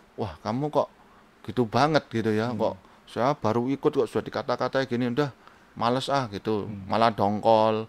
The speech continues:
Speaker 2: Hmm.
Speaker 1: Nanti kalau ada temannya mau ikut lagi, "Oh, jangan ikut itu."
Speaker 2: Hmm.
Speaker 1: "Karena itu nggak seneng itu sama kita yang pelan-pelan gini. Sudah,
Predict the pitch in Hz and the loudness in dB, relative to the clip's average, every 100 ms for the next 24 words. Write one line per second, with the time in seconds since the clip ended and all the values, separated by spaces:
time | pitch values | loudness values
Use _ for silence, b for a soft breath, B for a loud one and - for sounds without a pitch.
0 | - 110 98 98 104 117 123 110 117 101 | -10 -12 -10 -6 -4 2 2 2 0 -4
1 | 113 113 120 127 127 123 123 127 127 123 | -2 0 0 0 0 0 0 0 0 0
2 | 160 160 104 117 131 147 170 165 123 107 | 0 -2 -2 -4 -4 -2 -2 -2 -2 -4
3 | 107 113 110 95 104 131 131 160 147 127 | -8 -8 -8 -8 -2 -2 0 0 0 -4
4 | - - 104 - - 147 151 139 131 135 | -14 -14 -10 -8 -4 -2 -2 -2 -2 -2
5 | 131 131 135 131 131 127 131 131 123 127 | -2 -2 -4 -2 -2 -2 0 0 0 -2
6 | 123 110 117 151 156 123 | 0 -2 -2 0 0 0